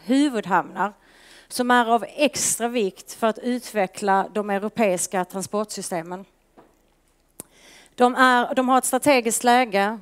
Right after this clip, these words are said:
och de har en modern infrastruktur. Det är det som kännetecknar dem. I Sverige har vi fem core-hamnar. Luleå, Stockholm, Göteborg, Trelleborg och C M P i Malmö. I Danmark så har vi C M P i Köpenhamn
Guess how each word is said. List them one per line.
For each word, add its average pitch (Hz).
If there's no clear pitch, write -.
och 202
de 202
har 208
en 202
modern 196
infrastruktur. 175
Det 202
är 196
det 190
som 180
kännetecknar 185
dem. 180
I 247
Sverige 269
har 240
vi 247
fem 247
core-hamnar. 254
Luleå, 262
Stockholm, 269
Göteborg, 233
Trelleborg 220
och 202
C 226
M 208
P 196
i 180
Malmö. 196
I 226
Danmark 226
så 226
har 220
vi 208
C 233
M 208
P 208
i 196
Köpenhamn 220